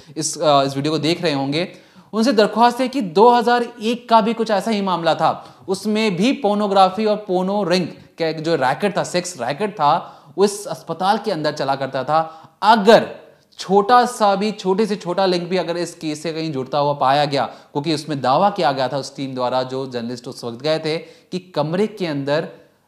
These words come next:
लड़कियों को बुलाया जाता है, लड़कियां नहीं मिल पाती तो, अ, लाशों को लेके आया जाता है। ये अपने आप में रोंगटे खड़ा, खड़े करने वाला,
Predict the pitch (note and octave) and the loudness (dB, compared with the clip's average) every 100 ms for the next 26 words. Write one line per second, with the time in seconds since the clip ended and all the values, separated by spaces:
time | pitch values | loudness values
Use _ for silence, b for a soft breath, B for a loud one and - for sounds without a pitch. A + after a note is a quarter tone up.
0 | C3+ C#3 C#3 G3+ G3+ E3 C3+ B2+ B2+ A#2+ | -6 -6 -4 -4 -2 -2 0 0 -2 -4
1 | C3+ A#2+ C#3+ G3+ F3+ D3 C#3+ C3 C3 B2 | -6 -6 -6 -6 -4 -4 -4 -4 -2 -4
2 | C3+ B2+ C#3 C#3 C#3+ C#3 C3 C3+ C3 C#3+ | -4 -8 -8 -8 -8 -10 -10 -6 -4 -2
3 | F3 F#3+ D3+ C3 C3+ A#2 A#2+ A2+ B2+ D3 | -2 -4 -4 -4 -4 -4 -4 -4 -4 -4
4 | - G3 - F3+ D#3 D3 F#3+ F#3+ D#3+ D3 | -8 -16 -10 -6 -6 -4 -2 0 0 0
5 | C#3 D3+ D3 D3 F#3 E3 D#3+ D#3+ D3+ D3 | -4 -4 -4 -4 -4 -2 -4 -4 -4 -4
6 | D3 C#3+ C#3 C3+ D#3 D#3 | -4 -4 -2 0 0 -2